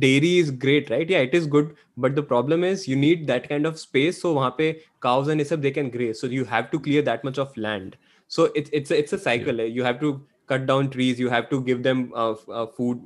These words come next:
Speaker 1: uh, cows को and सबको. And then they re-, uh, release, you have to sustain the cows for a longer time so you can get milk out of it, right?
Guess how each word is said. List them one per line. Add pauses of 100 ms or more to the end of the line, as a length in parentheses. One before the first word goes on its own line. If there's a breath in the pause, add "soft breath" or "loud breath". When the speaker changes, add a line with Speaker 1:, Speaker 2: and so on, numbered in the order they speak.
(120)
Speaker 1:
uh,
cows
को
and
सबको. (360)
And
then
they
re-,
uh,
release,
you
have
to
sustain
the
cows
for
a
longer
time
so
you
can
get
milk
out
of
it,
right?